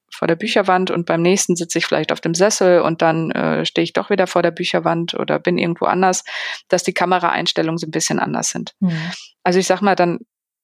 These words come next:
Speaker 1: drehe ich vielleicht eine Stunde und hab dann Material für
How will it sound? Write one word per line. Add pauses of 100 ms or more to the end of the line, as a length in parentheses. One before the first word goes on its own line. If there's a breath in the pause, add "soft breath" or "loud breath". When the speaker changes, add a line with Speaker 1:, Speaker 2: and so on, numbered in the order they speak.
(160)
Speaker 1:
drehe
ich
vielleicht
eine
Stunde
und
hab
dann (800)
Material
für